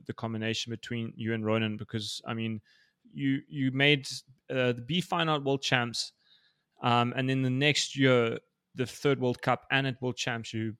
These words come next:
uh, placed second. So chat to us a little bit about the, um, like, how, how it, how it worked getting in the double with Ronan, and maybe when you, when did you guys start to realize that,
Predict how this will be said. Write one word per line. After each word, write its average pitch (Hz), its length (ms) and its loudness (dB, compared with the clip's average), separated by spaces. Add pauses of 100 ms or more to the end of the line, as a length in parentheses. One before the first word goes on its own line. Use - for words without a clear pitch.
(120)
uh, 113 180 -2
placed - 500 -6
second. 113 420 -4
So 131 300 0 (520)
chat 170 180 0
to 214 100 0
us 208 140 0
a - 40 -10
little 202 140 -2
bit 196 140 -2
about 175 260 -2
the, 165 540 0
um, 139 500 0 (160)
like, 131 200 0
how, 151 420 2
how 151 280 2
it, 156 80 -2 (160)
how 143 160 0
it 135 60 -2
worked 120 400 0
getting 127 200 2
in 123 80 -4
the 123 80 -4
double 117 280 -2
with 110 180 -6
Ronan, 120 320 -2
and 117 280 -6 (600)
maybe 147 260 2
when 135 300 0
you, 139 200 -4
when 135 180 0
did 151 140 -4
you 151 60 -6
guys 139 240 2
start 131 300 0
to 117 120 -8
realize 117 400 0
that, 107 180 -6